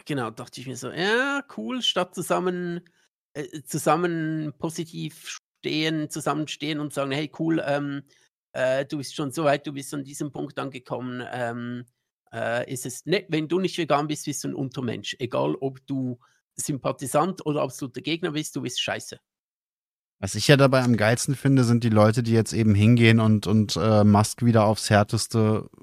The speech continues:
Speaker 2: ähm, aufs Härteste verteidigen und, und sein, sein Genie rausarbeiten und was für ein cooler Typ er doch ist und so weiter und so fort, ne? Äh, wie kannst du es wagen, den Typen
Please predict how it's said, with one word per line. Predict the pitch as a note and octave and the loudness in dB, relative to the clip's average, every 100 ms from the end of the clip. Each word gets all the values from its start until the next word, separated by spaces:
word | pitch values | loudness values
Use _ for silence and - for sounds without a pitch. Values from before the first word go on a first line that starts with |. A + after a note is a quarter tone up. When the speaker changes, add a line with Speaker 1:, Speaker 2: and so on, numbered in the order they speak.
| - - _ _ _ _ G#2+ | -20 -20 _ _ _ _ 2
Speaker 2:
ähm, | G#2 G#2 G#2+ G#2 G#2+ _ - _ - _ _ _ - | 6 6 6 4 0 _ -20 _ -20 _ _ _ -6
aufs | A2 - | -2 2
Härteste | A2+ A2 B2 A2 - A#2 A2+ A2 G2+ | 6 6 4 0 2 4 6 4 4
verteidigen | A#2 - G#2+ A2+ A2+ G#2+ A2 B2+ - _ _ _ _ _ _ _ _ _ _ - | 0 2 6 8 6 6 4 2 0 _ _ _ _ _ _ _ _ _ _ 0
und, | A2+ A2 G#2+ A#2+ | 4 6 4 2
und | A2+ G2+ | 0 2
sein, | G#2+ A2 A2 | 4 8 8
sein | G#2 G#2+ | 8 8
Genie | G#2 A2 B2 B2+ B2+ C#3+ C#3+ | 8 10 12 12 12 10 10
rausarbeiten | G#2+ A2+ B2+ A#2+ G2 A#2 A#2 A2 A#2 A2 A#2 | 8 8 6 6 4 2 2 2 2 2 2
und | G#2+ | 2
was | A2+ - | 2 0
für | A#2+ | 0
ein | A#2+ | -2
cooler | - D3 C#3+ A#2+ | 0 4 6 6
Typ | - C#3 D3 | 4 2 2
er | G#2+ A#2+ | 2 2
doch | A#2 | 0
ist | - A#2 | -2 -4
und | A#2+ A2+ | -2 -2
so | G#2 | 2
weiter | G#2 A2+ A2 | 2 2 2
und | G#2+ | 0
so | G#2 | -2
fort, | - G#2+ G#2+ | 0 2 4
ne? | A2+ B2+ - - - - _ _ _ _ _ | 4 2 2 -10 -20 -20 _ _ _ _ _
Äh, | A2 A2+ G#2 | 2 2 4
wie | B2 | 0
kannst | C#3 C3+ - - | 2 2 2 2
du | D#3+ E3+ | 6 8
es | - A#2 | 6 2
wagen, | B2 C#3 D3 C3+ C3 C#3 | 0 0 0 2 6 6
den | B2+ C3 | 8 6
Typen | - - E3 E3 D3 C#3+ C#3+ | 6 6 6 6 4 6 4